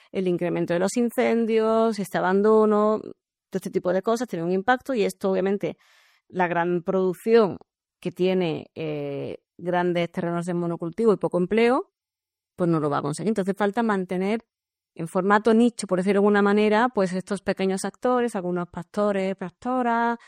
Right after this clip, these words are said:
algunos productores pequeñitos por aquí y por allá, ¿no?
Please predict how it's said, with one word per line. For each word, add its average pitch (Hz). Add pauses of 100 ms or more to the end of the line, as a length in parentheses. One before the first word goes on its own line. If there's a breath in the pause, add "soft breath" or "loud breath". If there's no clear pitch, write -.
(260 loud breath)
algunos 196
productores 185
pequeñitos 180
por 165
aquí 180
y 185
por 170
allá, 160
¿no? 220